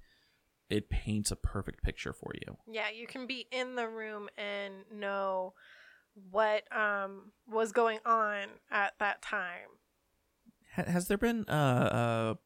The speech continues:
Speaker 1: book on tape for that one?
Speaker 2: I don't know. It's about the size of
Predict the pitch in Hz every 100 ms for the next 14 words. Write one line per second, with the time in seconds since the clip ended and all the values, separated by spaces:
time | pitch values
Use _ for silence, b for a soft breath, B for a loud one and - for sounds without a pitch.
0 | - 127 135 123 120 131 - 165 165 185
1 | 202 _ _ _ - - - 269 311 220
2 | 233 - - - B B - 349 370 302
3 | 381 - 508 330 349 330 339 262